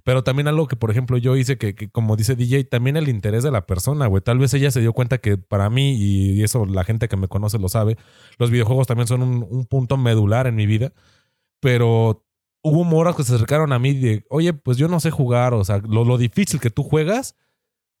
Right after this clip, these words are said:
pero enséñame, enséñame lo básico". Carnal, te juro que yo te-, tenía perfiles para ellas, güey.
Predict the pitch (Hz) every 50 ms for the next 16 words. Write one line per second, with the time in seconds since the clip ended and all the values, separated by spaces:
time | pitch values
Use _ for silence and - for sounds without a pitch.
0 | _ _ _ - 123 120 123 117 - 180 202 226 220 156 120 113 113 107 127 165
1 | 185 180 156 123 113 113 123 139 - 135 - 139 123 - 151 156 185 196 196 -
2 | 170 143 185 190 190 - - 143 156 156 - 143 - - 131 120 127 139 131 -
3 | 135 131 - 147 143 151 147 - - 104 98 101 117 151 170 151 107 95 95 90
4 | 87 87 87